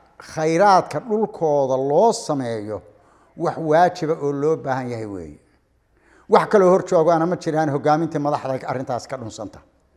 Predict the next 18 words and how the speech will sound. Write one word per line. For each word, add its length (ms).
Waa 160
in 120
dadka 240
Soomaaliyeed 440
ha 160
ogaado 480
intaa 340
inaan 260
ka 160
faa'iidaysano 960
hoggaaminta 1000
Soomaaliya 800
dadka 320
liidarka 640
u 120
ah 180
baa 240
ku 120